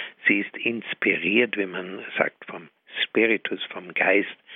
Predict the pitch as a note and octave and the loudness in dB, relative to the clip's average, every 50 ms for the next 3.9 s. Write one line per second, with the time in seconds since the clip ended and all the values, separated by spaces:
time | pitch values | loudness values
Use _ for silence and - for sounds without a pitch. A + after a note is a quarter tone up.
0 | - - - - - A#2+ G#2+ F#2+ - - - - - D#2+ D#2 E2 G2+ G#2+ B2 C3+ | -10 -10 -10 -6 -4 -4 -4 -4 -4 -6 -4 0 0 2 2 4 4 4 4 2
1 | - - - - _ - - - - - - - - - G#2+ G2 F#2 F#2+ F#2 G2 | 0 -2 -6 -8 _ -20 -18 -14 -12 -10 -10 -6 0 2 4 4 4 4 0 -4
2 | - - - _ _ _ - A#2+ A#2+ B2 - - - - - - - G2+ F2 - | -14 -20 -20 _ _ _ 2 2 2 2 0 -10 -10 -10 -10 -10 -8 -8 -10 -10
3 | - F2 - - - - - - - - G#2 F#2 D#2+ - - - F#2+ F2+ | -14 -14 -8 -2 -2 0 0 0 -2 0 0 -2 -2 -2 -2 -2 -2 -2